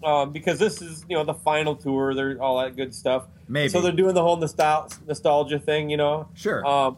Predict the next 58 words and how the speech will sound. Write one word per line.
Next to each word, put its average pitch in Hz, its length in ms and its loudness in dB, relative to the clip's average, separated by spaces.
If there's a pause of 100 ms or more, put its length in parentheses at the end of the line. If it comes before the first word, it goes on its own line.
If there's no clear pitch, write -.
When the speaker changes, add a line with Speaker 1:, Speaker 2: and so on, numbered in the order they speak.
(520)
Speaker 1:
but 175 100 -10
they 359 140 2
kinda 359 300 2
started 208 340 2
that 190 120 4
a 156 60 6
long 170 380 2
time 233 320 -2
ago. 139 200 2
If - 160 -6
you 254 60 -10
think 262 240 -4
about 151 300 2
it, 151 180 -8
that 160 220 0
little 170 160 -8
middle 190 240 2
break 175 400 0
on 151 160 -2
Kickstart 170 480 -4
My 147 120 0
Heart 165 220 0
is 143 80 -8
all 147 220 4
about, 131 320 2
like, 123 280 -2 (220)
"Man, 254 380 2
we 269 80 -4
just 254 180 -2
started 269 260 0
this 247 120 -2
band, 233 400 0
and 214 60 -4
now 240 160 0
we're 226 100 0
kicking 220 340 -2
some 220 180 -6
ass." 214 540 -2
Speaker 2:
Right. 139 300 -2
Speaker 1:
Years 240 240 0
gone 233 260 2
by, 233 240 2
it's 180 140 -2
like, 175 180 0
you 190 60 0
know, 185 200 2
well, 156 200 0
fuck, 233 340 -2
you 170 80 -12
guys 208 220 -2
have 143 100 -6
pretty 160 140 -6
much 160 180 -4
made 151 220 -2
a 131 60 -2
career 139 500 -2
out 95 180 0
of, 85 200 -8